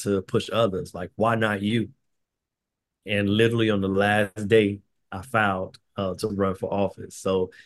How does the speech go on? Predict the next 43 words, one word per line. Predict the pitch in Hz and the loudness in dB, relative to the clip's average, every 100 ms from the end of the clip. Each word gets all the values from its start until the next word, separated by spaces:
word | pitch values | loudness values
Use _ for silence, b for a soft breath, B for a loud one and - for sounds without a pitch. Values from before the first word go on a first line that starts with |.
| B | B
it | 117 | 0
wasn't | 113 123 120 | 4 4 4
something | 127 110 120 | 2 0 0
that | 113 | 2
I | 113 110 110 | 4 4 2
thought | - 117 | 2 2
about, | 113 107 110 110 110 | 2 4 4 4 0
something | - 120 104 110 | -4 -8 -4 -2
that | 107 104 101 | 0 0 0
I | 101 | -2
planned. | 107 - 123 117 113 110 110 107 | -6 0 2 4 4 4 0 -2
I've | 95 95 95 104 | -4 -4 -4 -2
never | 104 110 110 | 2 2 2
been | 101 110 | 2 2
one | 107 107 110 | 2 0 -2
to | 107 - | -4 -4
be, | 107 107 98 - 101 | 0 0 -2 -8 -6
um, | 101 110 | -4 -2
interested | 113 - 113 | -4 -2 -2
in | 107 | 0
politics. | 101 107 104 101 107 104 - | 0 0 0 -2 -4 -4 -4
I've | 107 98 98 B 131 B - | -8 -8 -10 B -20 B 0
never | 110 | 2
been | 104 113 | 4 2
a | 107 | 2
Democrat | 95 110 113 113 110 107 | 2 2 2 2 4 4
or | 107 | 2
a | 110 | 2
Republican. | 107 - 110 113 110 110 107 | 0 0 0 0 -2 -2 -2
I'm | 92 | -2
always | 98 107 104 | -2 0 0
non-party | 104 107 107 - 110 107 | 2 2 0 0 0 2
affiliated, | 101 113 110 104 104 104 101 98 - | 2 2 2 4 4 4 2 -2 -2
never | 104 107 | 0 0
been | 107 | 0
involved | 113 104 110 117 113 117 | 0 4 6 6 6 0
in | 110 | -2
any | 113 110 | -2 0
of | 104 | 0
those | 107 107 | 0 0
things | - 110 107 110 101 | -2 -4 -2 -2 -4
except | 98 - 110 - | -6 -2 -4 -2
for, | 110 104 | -2 -2